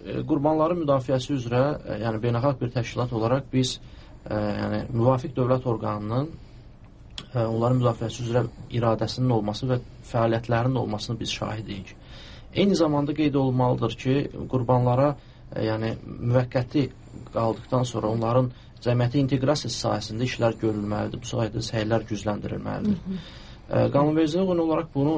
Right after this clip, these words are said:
Speaker 1: e, Əmək Nazirliyi və onun nəzdində yaradılmış qurbanlara, insan alverinin qurbanlarına yardım mərkəzi həyata keçirilməlidir.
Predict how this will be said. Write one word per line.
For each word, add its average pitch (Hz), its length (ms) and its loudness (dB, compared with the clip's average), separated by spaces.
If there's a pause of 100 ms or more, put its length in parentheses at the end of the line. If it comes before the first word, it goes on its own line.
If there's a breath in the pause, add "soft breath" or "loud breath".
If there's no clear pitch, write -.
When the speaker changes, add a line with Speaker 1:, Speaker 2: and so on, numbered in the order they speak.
Speaker 1:
e, - 160 0 (220)
Əmək 135 260 4
Nazirliyi 104 680 0 (100)
və - 120 -6
onun 123 260 2
nəzdində 120 300 2
yaradılmış 113 560 0
qurbanlara, 113 640 0 (580 loud breath)
insan 117 320 0
alverinin 113 280 4
qurbanlarına 110 600 2 (160)
yardım 117 420 4
mərkəzi 98 500 -2 (300 loud breath)
həyata - 280 -2
keçirilməlidir. 101 800 -4